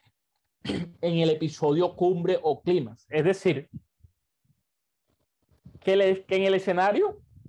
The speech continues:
se nos narra, se nos da, se nos narra, eh, la puesta en escena,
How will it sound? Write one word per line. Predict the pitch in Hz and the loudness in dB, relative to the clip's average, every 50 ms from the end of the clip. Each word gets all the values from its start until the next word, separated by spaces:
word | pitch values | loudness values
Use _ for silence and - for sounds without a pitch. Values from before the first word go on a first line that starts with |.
| - - _ _ _ _ - - - _ _ _ _ | -20 -20 _ _ _ _ -20 -20 -20 _ _ _ _
se | _ - - - 185 170 | _ -12 -6 -4 -2 -2
nos | 165 165 156 151 | 0 -2 -2 -2
narra, | 156 170 175 165 147 143 156 170 - - _ _ _ _ _ _ _ _ _ _ _ _ _ _ | 0 2 2 2 2 2 0 -2 -4 -8 _ _ _ _ _ _ _ _ _ _ _ _ _ _
se | _ - - - 175 | _ -18 -12 -10 -6
nos | 165 165 151 | -4 -2 0
da, | 156 143 139 135 - - | 2 2 2 0 -2 -6
se | - - 156 | -8 -8 -6
nos | 156 156 156 | -4 -4 -2
narra, | 156 151 143 127 123 131 160 190 - _ _ _ _ _ _ _ _ _ _ _ _ _ _ _ _ _ _ _ _ _ _ _ _ _ _ _ _ - | 0 2 2 2 2 0 -2 -4 -8 _ _ _ _ _ _ _ _ _ _ _ _ _ _ _ _ _ _ _ _ _ _ _ _ _ _ _ _ -2
eh, | 156 160 156 156 156 156 151 147 143 - - - - | 0 2 2 2 2 2 2 2 2 0 -4 -6 -4
la | 151 160 151 - - | -2 -2 -2 -2 -4
puesta | - 170 180 175 165 170 - - 196 | -2 0 0 0 0 -2 -2 -2 -2
en | 190 185 | -2 -2
escena, | 165 170 - - 156 139 127 127 147 | -4 -6 -4 -2 -2 -2 -2 -6 -10